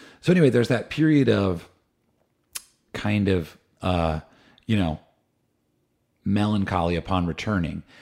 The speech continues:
And, you know, for whatever reason,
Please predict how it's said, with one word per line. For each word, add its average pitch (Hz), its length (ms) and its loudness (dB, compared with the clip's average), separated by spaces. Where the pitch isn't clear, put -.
And, 92 540 0
you 104 160 -2
know, 87 360 -2
for 110 120 0
whatever 107 500 0
reason, 95 720 0